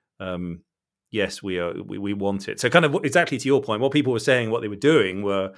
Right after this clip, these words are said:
completely different. And that's the kind of, that's the delta, isn't it? And that, that's where the interest, the interesting,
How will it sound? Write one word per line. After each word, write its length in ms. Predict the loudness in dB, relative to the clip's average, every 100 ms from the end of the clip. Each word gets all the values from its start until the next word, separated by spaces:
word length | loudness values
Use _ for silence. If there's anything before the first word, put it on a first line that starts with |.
| _ _
completely 440 | 0 2 2 2
different. 320 | 0 -2 -8
And 100 | 2
that's 260 | 2 2 -6
the 140 | -10
kind 180 | -8 -8
of, 160 | -10 -12 _ _ _ _ _
that's 160 | -10 -8
the 100 | 0
delta, 360 | 2 2 -2
isn't 160 | -4 -4
it? 140 | -8 -6
And 100 | -8
that, 160 | -4
that's 220 | -4 -2 -4
where 100 | -4
the 120 | -6
interest, 360 | -6 -12 -14 _ _
the 100 | -12
interesting, 500 | -12 -10 -14 -14 -16